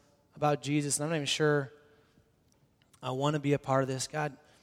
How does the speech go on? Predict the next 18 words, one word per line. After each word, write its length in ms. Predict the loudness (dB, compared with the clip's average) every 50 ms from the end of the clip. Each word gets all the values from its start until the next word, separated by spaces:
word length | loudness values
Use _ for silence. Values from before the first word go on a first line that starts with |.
| _ _ _ _ _ _ _ _ -4
maybe 220 | -2 -2 0 0
for 140 | -2 -4 -2
them 320 | -2 0 0 0 0 -4 -6
you 80 | -12
could 100 | -12 -8
just, 380 | -6 -4 -4 -4 -4 -8 -10 -14
uh, 60 | -18 -18 -18 -20 _ _ _ _ _ _ _ _ _ _ _ _ _ _ _ _ _ _ _
help 240 | -6 -6 -6 -4
them 180 | -6 -8 -8 -8
understand 520 | -8 -12 -12 -10 -8 -8 -8 -8 -8 -8 -8
today 440 | -10 -10 -10 -10 -10 -10 -10 -14 -18 _ _ _ _ _ _ _ _ _ _ _ _ _ _ _ _ _ _ _ _ _ -12
that 100 | -8 -6
you 100 | -4 -2
know 180 | -2 -2 -4 -6
their 180 | -8 -10 -12
hair, 420 | -12 -12 -10 -10 -12 -12 -14 -16 -14
you 100 | -12 -12
know, 60 | -12